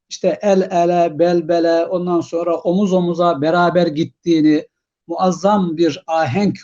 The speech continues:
olduğunu anlatıyor. Tabii bu, e, uyum da ne yapıyor? Hangi şey ise, sanat eseri ise diyelim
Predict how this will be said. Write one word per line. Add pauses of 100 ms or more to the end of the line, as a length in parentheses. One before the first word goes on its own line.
olduğunu
anlatıyor. (760)
Tabii
bu, (140)
e, (360)
uyum
da (340)
ne
yapıyor? (420)
Hangi
şey
ise,
sanat
eseri
ise
diyelim